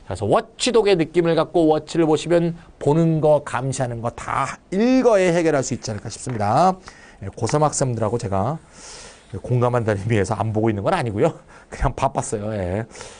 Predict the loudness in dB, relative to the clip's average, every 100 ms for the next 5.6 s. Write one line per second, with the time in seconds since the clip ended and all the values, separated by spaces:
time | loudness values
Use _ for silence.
0 | -20 -20 -8 -6 0 0 0 -2 0 -2
1 | 2 0 -2 -8 -8 -8 -6 -8 -8 -12
2 | -12 -12 -12 -10 -8 -8 -8 -10 -12 -16
3 | -14 -4 -2 -2 0 2 2 -2 -2 -4
4 | -2 0 2 0 -2 -2 2 4 4 2
5 | 0 -2 -2 -2 -2